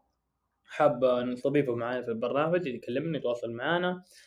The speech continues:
فحيا الله، يجي يتكي معانا، يشرب الشاي النعناع حقي،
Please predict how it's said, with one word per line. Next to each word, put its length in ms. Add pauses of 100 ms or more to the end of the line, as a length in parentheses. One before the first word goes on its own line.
(180)
فحيا 480
الله، 380
يجي 360
يتكي 300
معانا، 240
يشرب 280
الشاي 300
النعناع 260
حقي، 440